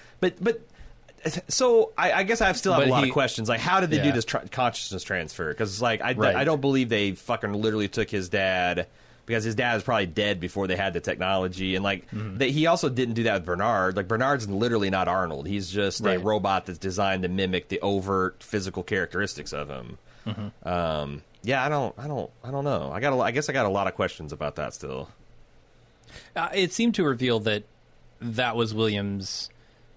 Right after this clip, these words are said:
Speaker 2: initial idea that
Speaker 1: Yeah.
Speaker 2: made Delos invest in it, in
Speaker 1: Yeah.
Speaker 2: the company.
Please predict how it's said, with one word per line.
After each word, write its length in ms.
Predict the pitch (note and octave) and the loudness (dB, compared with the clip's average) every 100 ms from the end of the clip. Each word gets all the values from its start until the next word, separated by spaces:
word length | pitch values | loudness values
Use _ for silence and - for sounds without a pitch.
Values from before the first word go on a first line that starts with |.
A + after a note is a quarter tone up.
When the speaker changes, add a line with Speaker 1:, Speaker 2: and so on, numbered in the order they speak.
| - _ - | -20 _ -8
Speaker 2:
initial 1000 | A#2 A2+ A2+ A2+ - A2+ G2+ G2 G2 F#2+ - - - _ _ | 0 2 4 2 0 0 0 0 -2 -6 -10 -18 -20 _ _
idea 640 | A2 G2+ F#2+ G2 F2 A2+ - - | -4 -2 -4 -6 -8 -12 -16 -10
that 100 | - | -4
Speaker 1:
Yeah. 120 | F#2 | -2
Speaker 2:
made 440 | D2+ A2 G#2 G2+ A2 - B2 | 0 0 0 -2 -6 -10 -8
Delos 640 | G#2+ G#2 G2 F#2+ F#2 - - - | -2 0 0 -2 -4 -8 -12 -6
invest 600 | A2 F#2+ G2+ F2+ - - | -6 -4 -4 -6 -6 -12
in 100 | F2+ | -12
it, 140 | E2+ - - - | -16 -20 -20 -16
in 60 | E2+ | -8
Speaker 1:
Yeah. 160 | E2 D#2+ | -4 -4
Speaker 2:
the 60 | |
company. 500 | F2 F#2+ F2 F2 - | -4 -8 -8 -14 -16